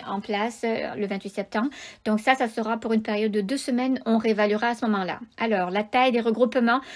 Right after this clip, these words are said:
va être réduite de dix à cinq personnes. Cela veut dire que, en plus des gens de votre maison, vous ne pouvez avoir que cinq autres personnes qui viennent chez vous.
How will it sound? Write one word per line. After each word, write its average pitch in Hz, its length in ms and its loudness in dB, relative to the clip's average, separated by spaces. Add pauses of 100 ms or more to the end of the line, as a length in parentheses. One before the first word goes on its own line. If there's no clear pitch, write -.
(160)
va 220 180 4
être 214 200 0
réduite 233 640 0
de 214 160 2
dix 214 460 -2
à 285 80 -2
cinq 330 320 -6
personnes. 190 640 -4 (500)
Cela 214 280 2
veut 208 100 0
dire 240 400 0
que, 214 300 6 (140)
en 254 120 4
plus 302 300 0
des 240 160 4
gens 226 240 2
de 214 80 2
votre 202 240 -4
maison, 240 400 2
vous 233 100 4
ne 226 80 4
pouvez 220 160 0
avoir 233 220 2
que 277 100 -4
cinq 302 320 -4
autres 285 160 -4
personnes 226 380 0
qui 226 120 -4
viennent 214 200 0
chez 233 160 2
vous. 208 260 2